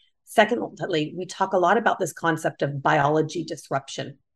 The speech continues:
When you start watching your mind wander or worry set in or panic or looping or whatever it is, you have to disrupt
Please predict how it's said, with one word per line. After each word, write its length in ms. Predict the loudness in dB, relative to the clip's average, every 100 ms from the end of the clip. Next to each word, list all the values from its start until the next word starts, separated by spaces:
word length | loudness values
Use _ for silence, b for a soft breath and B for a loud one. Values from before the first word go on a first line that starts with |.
| _ _ _ -20 _
When 220 | 2 6
you 100 | 6
start 460 | 4 2 4 4 4
watching 480 | 6 6 4 0 2
your 100 | 2
mind 380 | 4 4 4 2
wander 720 | 2 2 2 0 0 0 0
or 200 | 0 0
worry 540 | 2 6 8 8 6
set 360 | 2 0 0 0
in 440 | 0 0 0 0
or 220 | -2 -4 -8 -6
panic 440 | 2 4 4 0 -4 2
or 320 | 4 2 b b _ _ -6
looping 760 | 0 6 6 6 6 4 4
or 80 | 4
whatever 460 | 6 8 10 10 8
it 100 | 8
is, 480 | 6 4 0 -10 _ _ _ -6
you 140 | 0
have 180 | 0 0
to 80 | -2
disrupt 840 | -2 -4 -2 2 2 2 -6